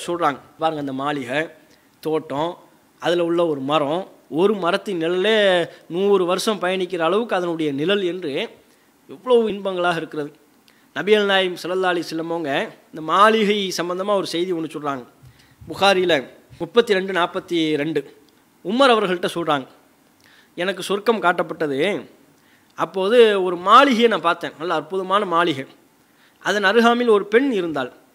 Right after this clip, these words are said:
அப்ப நான் சொன்னேன், 'லிமன் ஹாதல் கஸ்ரு?', இந்த மாளிகை யாருக்குரியது அப்படின்னு கேட்டேன். அற்புதமான மாளிகை யாருக்குன்னு கேட்டேன். அப்ப எனக்கு பதிலளிக்கப்பட்டது,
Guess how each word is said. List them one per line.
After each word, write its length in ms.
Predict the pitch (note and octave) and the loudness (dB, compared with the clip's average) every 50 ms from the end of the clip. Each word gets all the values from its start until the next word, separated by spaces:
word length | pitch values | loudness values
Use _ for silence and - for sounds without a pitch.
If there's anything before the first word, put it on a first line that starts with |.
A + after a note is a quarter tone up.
| _ _ _ _ _ _ _ _ - | _ _ _ _ _ _ _ _ -16
அப்ப 160 | - D#3+ F3 | -12 -4 2
நான் 160 | F3 F#3+ A3 | 6 6 6
சொன்னேன், 300 | A3 - G3+ G3+ A#3 A#3 | 6 4 0 -2 0 0
'லிமன் 280 | G#3+ G#3+ B3 C#4 C#4+ C#4 | 0 2 2 2 2 2
ஹாதல் 380 | G#3 G#3+ A3+ A3 A3+ G#3 - - | 4 2 2 2 0 -2 -2 -2
கஸ்ரு?', 380 | G3 F#3+ - - G3+ F#3 D3 - - _ _ _ _ _ _ _ _ _ _ _ - _ - - | -2 -2 -2 -2 -4 -4 -6 -8 -12 _ _ _ _ _ _ _ _ _ _ _ -20 _ -20 -12
இந்த 160 | - F3+ G3 F3+ | -8 -6 -4 0
மாளிகை 520 | F#3 G3+ A3+ B3+ C4+ C4+ B3 B3 B3 A3+ | 4 6 6 6 6 6 6 4 4 4
யாருக்குரியது 640 | G3 F3+ G3 A3 G#3 - - G3 F3 D#3+ D3+ D3+ D3+ D3 C3+ - - | 4 6 6 4 4 0 -6 -4 -2 -2 0 0 -2 -2 -4 -6 -8
அப்படின்னு 240 | D3 D#3 G3 A3+ G#3 | -8 -4 -4 -4 -2
கேட்டேன். 260 | F3+ D#3+ C#3+ C#3+ D3 | -2 -4 -2 -2 -2
அற்புதமான 480 | D#3 D#3 G3+ G3+ G3+ G3+ G#3 A3+ A#3+ | -2 -2 -2 -2 0 2 2 2 2
மாளிகை 340 | A3 G3 F#3 F#3 D#3+ C#3+ C#3 - - _ - | 2 -2 -2 -2 -2 -4 -8 -12 -14 _ 0
யாருக்குன்னு 440 | D#3 F3 G#3 A3 F#3+ - G#3 G3 D#3 | 4 4 6 4 4 2 -4 -6 -6
கேட்டேன். 320 | F3 D#3+ D3+ - C3+ - - _ _ _ _ _ - - _ _ _ _ _ _ - | -6 -6 -6 -8 -10 -12 -14 _ _ _ _ _ -20 -20 _ _ _ _ _ _ -2
அப்ப 220 | - G#3 G#3 B3 | -2 0 2 2
எனக்கு 300 | A#3 G#3+ A3 A#3 G#3+ G3+ | 4 4 4 2 0 0
பதிலளிக்கப்பட்டது, 1080 | F3+ F#3+ G#3+ C4 C#4 C4+ B3+ A3 A#3 G#3+ - G3+ F3 G3 G3+ A#3 B3 F#3+ F3 F3+ F#3 - | 2 4 4 6 6 4 4 4 0 0 -2 -2 -4 -2 2 4 4 4 2 0 -4 -8